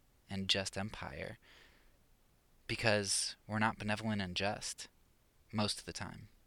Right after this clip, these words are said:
Much of the time. Some of the time. I don't know. I, I don't have statistics here. But we're pretty terrible. We like our comfort, and we like, um, freedoms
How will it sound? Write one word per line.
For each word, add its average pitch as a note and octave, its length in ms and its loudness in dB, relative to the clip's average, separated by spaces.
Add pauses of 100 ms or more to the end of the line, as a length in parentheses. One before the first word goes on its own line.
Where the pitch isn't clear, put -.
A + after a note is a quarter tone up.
(140)
Much D3 220 6
of G2 60 -2
the F#2 100 -6
time. - 220 -10
Some D#3+ 160 2
of A#2 60 2
the G2 80 0
time. G2+ 260 -8 (160)
I F3 120 6
don't G3+ 140 4
know. F2+ 200 -2 (560)
I, G#2 320 6
I - 20 6
don't G#2 160 4
have G2+ 140 4
statistics - 540 -4
here. F2+ 280 -4 (560)
But A2+ 220 10 (1600)
we're - 100 -8
pretty - 220 2
terrible. A2+ 540 0 (840)
We A#2+ 160 -2
like C3+ 240 4
our C3 80 4
comfort, A#2 480 -2 (380)
and A2 180 -2
we A2+ 120 0
like, G#2 420 2 (480)
um, G#2 480 -2
freedoms G#2+ 800 0